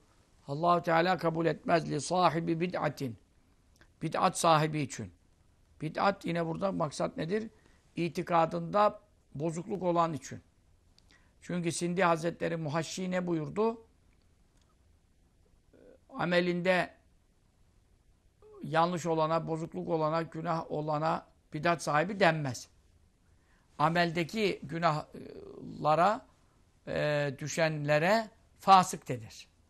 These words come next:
Bid'at sahibi denmez, mübtedi' denmez. Ameli bozuk adamın, içki içiyor, kumar oynuyor, namaz kılmıyor falan. Buna fasık denir. Ama bid'at sahibi denmez.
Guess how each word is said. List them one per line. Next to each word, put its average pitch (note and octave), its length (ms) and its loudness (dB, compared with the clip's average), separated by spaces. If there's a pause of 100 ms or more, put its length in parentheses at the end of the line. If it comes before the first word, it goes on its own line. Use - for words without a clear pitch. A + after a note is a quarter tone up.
(240)
Bid'at E3+ 320 0
sahibi D#3 360 -2
denmez, C#3+ 360 -4
mübtedi' D#3 580 -4
denmez. C#3 420 -4 (440)
Ameli F#3 360 4
bozuk D3 260 -2
adamın, C#3+ 320 -4
içki E3+ 220 -8
içiyor, - 260 -6
kumar E3 280 -2
oynuyor, D#3 300 -4
namaz D#3+ 300 0
kılmıyor D3+ 300 -6
falan. F#3+ 340 -6 (360)
Buna F3+ 160 0
fasık E3 460 0
denir. A#2 320 -4 (320)
Ama D#3+ 220 0
bid'at F#3 320 0
sahibi D#3+ 340 0
denmez. D3 440 -4